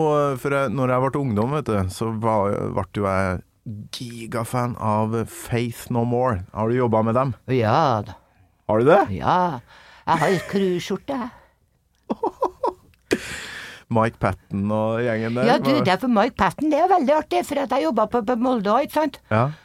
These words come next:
Speaker 2: Og da møtte jeg plutselig Mike Patton, og han så ikke ut som Mike Patton i hele tatt, med så langt hår og skjegg og sånn, jeg bare, men jeg er veldig god på å kjenne igjen folk, da.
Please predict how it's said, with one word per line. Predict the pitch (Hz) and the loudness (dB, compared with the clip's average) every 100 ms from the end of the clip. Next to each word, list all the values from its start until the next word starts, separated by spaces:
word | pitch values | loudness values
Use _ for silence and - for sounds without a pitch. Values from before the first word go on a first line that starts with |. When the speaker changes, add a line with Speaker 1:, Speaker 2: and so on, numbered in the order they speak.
| _ _ _ | _ _ _
Speaker 2:
Og | - | 0
da | 302 | 2
møtte | 320 349 - 277 | 2 0 0 -2
jeg | 269 | 0
plutselig | 311 - 226 | -4 -2 0
Mike | 254 220 - | 2 0 0
Patton, | 202 165 285 302 - _ _ _ | -2 0 -4 -6 -12 _ _ _
og | - | 0
han | 285 285 | 0 0
så | 277 233 | 0 -2
ikke | - 233 | 0 -4
ut | - | -2
som | 247 | -2
Mike | 220 - | 0 0
Patton | 196 - | -2 -2
i | 208 | -2
hele | 233 196 | 0 0
tatt, | 190 196 | 0 0
med | 226 208 | -4 -2
så | 240 | 0
langt | 208 196 202 | 0 0 0
hår | 190 180 | 0 0
og | 202 | 0
skjegg | 196 233 | -2 -2
og | 294 | -2
sånn, | 302 277 | -2 0
jeg | 247 240 | 0 0
bare, | 226 233 _ _ _ - | -4 -6 _ _ _ -18
men | - 240 233 | -6 0 2
jeg | 233 | 2
er | |
veldig | 277 226 226 | 0 0 0
god | 233 | -2
på | 254 | -2
å | 254 | -2
kjenne | 302 240 | -2 0
igjen | 196 226 | 0 0
folk, | 254 262 | -2 0
da. | 359 | -2